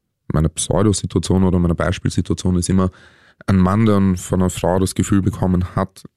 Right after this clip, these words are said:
sie ist an ihm interessiert, dem nachgeht und dann im ersten Moment sofort runtergeschossen wird. Und man sich dann eigentlich denkt, okay, eigentlich hat sie mich angelacht, eigentlich hat sie,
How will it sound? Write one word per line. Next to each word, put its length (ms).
sie 180
ist 280
an 140
ihm 200
interessiert, 640
dem 140
nachgeht 720
und 240
dann 100
im 100
ersten 280
Moment 260
sofort 340
runtergeschossen 680
wird. 180
Und 60
man 100
sich 160
dann 240
eigentlich 260
denkt, 280
okay, 340
eigentlich 300
hat 100
sie 80
mich 180
angelacht, 680
eigentlich 420
hat 240
sie, 460